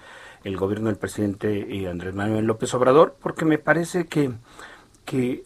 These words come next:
además de todo el escándalo que ha ocurrido, eh, eh, existe, digamos, algo que no se ha debatido, que es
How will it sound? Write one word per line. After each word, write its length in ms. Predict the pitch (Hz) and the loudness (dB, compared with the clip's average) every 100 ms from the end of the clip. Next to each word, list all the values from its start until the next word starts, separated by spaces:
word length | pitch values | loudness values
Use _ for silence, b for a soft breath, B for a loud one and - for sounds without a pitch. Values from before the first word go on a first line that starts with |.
| - | -6
además 440 | 127 147 185 190 | -2 4 4 4
de 100 | 196 | 2
todo 340 | - - 196 190 | 2 2 4 4
el 80 | |
escándalo 600 | 143 - - 135 135 143 | 2 0 2 4 2 0
que 100 | 127 | 0
ha 40 | 131 | 0
ocurrido, 520 | 131 123 120 120 196 185 - | 0 0 2 4 2 -4 -12
eh, 340 | 107 104 104 92 - - 131 - | -8 -6 -6 -8 -10 -12 -12 -14
eh, 340 | 107 92 - - B B B - | -14 -14 -16 -20 B B B -8
existe, 720 | 127 - 156 - 175 170 147 | -6 -4 -4 0 2 4 4
digamos, 380 | 139 135 139 - | 2 0 -2 0
algo 280 | 170 165 160 | 0 2 0
que 100 | 143 | 0
no 100 | 143 | 0
se 120 | 139 | -2
ha 40 | |
debatido, 460 | 120 104 - - - | -2 -2 -4 -10 -10
que 80 | - | -10
es 200 | 110 - | -10 -12